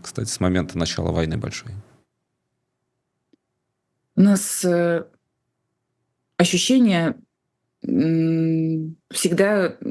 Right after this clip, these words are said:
Speaker 2: как будто бы мы живём одним днём. И несмотря на то, что один из лозунгов, да, это «Вернём стране будущее», вот, э, такое ощущение, что мы не можем сказать, какое оно будет.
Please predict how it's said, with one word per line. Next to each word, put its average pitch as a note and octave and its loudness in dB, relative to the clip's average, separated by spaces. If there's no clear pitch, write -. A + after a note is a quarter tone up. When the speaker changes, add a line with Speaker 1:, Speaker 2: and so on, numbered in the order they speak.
Speaker 2:
как D#3+ -2
будто F#3+ 0
бы F3 2
мы F3+ 2
живём F3 0
одним E3+ 2
днём. D3+ 0
И D#3 0
несмотря F#3+ 2
на F#3 2
то, F#3+ 2
что E3+ 0
один F#3 4
из F3+ 0
лозунгов, D#3 0
да, E3+ 0
это D#3 -2
«Вернём E3 0
стране D#3+ 0
будущее», D#3+ 0
вот, E3 0
э, D#3 2
такое D#3+ 0
ощущение, G#3+ 2
что D#3+ 0
мы F3+ 2
не F3+ 4
можем F3+ -2
сказать, D#3+ -2
какое D#3 0
оно D3+ -4
будет. - -6